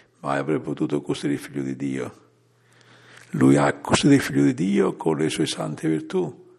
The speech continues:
poste interamente al suo servizio.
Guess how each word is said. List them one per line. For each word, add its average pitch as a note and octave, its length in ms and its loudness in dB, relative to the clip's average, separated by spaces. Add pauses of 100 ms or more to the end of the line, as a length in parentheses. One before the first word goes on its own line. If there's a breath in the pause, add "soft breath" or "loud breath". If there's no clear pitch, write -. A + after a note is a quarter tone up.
(300 loud breath)
poste - 300 -4
interamente - 720 -6
al - 80 -4
suo - 160 -8
servizio. C2 600 -10